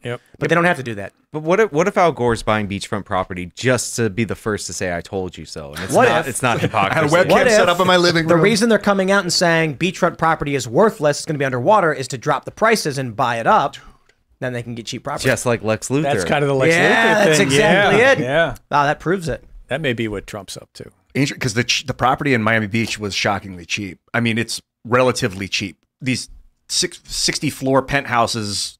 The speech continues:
Speaker 4: condos are, like, three thousand dollars a month to rent, to rent.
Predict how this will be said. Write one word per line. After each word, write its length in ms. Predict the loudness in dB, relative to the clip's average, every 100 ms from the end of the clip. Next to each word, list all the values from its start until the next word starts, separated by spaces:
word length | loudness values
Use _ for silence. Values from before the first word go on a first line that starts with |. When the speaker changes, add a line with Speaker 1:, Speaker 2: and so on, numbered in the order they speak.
| _
Speaker 4:
condos 480 | -2 0 2 0 2
are, 100 | 0
like, 220 | 2 0 -6
three 220 | -10 -6 -2
thousand 320 | 0 0 0
dollars 260 | -2 -2
a 60 | -6
month 340 | -10 -10 -14 -6
to 120 | -2
rent, 380 | 2 0 0 -6 _
to 120 | -6 0
rent. 280 | 0 0